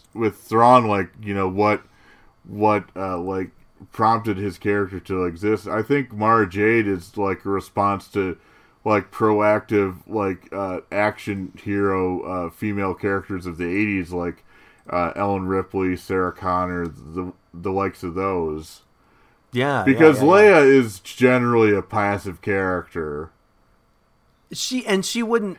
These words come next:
Speaker 1: She literally
Speaker 2: I don't
Speaker 1: had,
Speaker 2: think
Speaker 1: she
Speaker 2: it
Speaker 1: literally had a fucking slave bikini on in the third movie, dude.
Speaker 2: Yeah, that's true. <laughs> That's true.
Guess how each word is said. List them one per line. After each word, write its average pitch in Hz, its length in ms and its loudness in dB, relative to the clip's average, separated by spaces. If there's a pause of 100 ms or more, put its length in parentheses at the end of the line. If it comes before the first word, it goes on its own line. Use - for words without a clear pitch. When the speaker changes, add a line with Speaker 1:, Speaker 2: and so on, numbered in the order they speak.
(120)
Speaker 1:
She 208 220 2
literally 240 480 12
Speaker 2:
I 190 80 12
don't 180 140 10
Speaker 1:
had, 139 80 -4
Speaker 2:
think 247 120 -4
Speaker 1:
she 196 80 2
Speaker 2:
it 269 80 6
Speaker 1:
literally 285 360 10
had 208 120 10
a 170 80 6
fucking 170 320 4
slave 147 300 6
bikini 117 560 0
on 113 160 -2
in 110 100 -6
the 107 80 -8
third 117 340 0
movie, 107 320 -2
dude. 98 440 -6 (1700)
Speaker 2:
Yeah, 139 680 2
that's 127 240 -6
true. - 220 -4
<laughs> - 60 -20 (1120)
That's - 340 -4
true. 113 480 -6